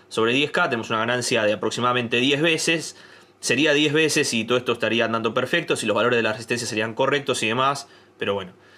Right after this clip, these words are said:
Eh, tenemos también acá dos capacitores de desacople de continua a la entrada, para que veamos que estamos metiendo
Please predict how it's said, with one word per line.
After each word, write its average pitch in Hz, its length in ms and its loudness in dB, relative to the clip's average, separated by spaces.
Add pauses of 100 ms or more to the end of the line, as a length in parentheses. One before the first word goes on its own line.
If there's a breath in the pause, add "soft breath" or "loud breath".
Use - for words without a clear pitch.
(380 loud breath)
Eh, 120 540 2
tenemos 131 320 0
también 135 300 0
acá 135 320 2
dos 135 160 0
capacitores 127 580 0
de 113 80 2
desacople 113 540 0
de 104 80 2
continua 123 400 0
a - 20 2
la 117 80 2
entrada, 160 460 0
para 98 160 -4
que 117 80 0
veamos 113 160 0
que - 60 -12
estamos 123 180 -2
metiendo 120 560 -2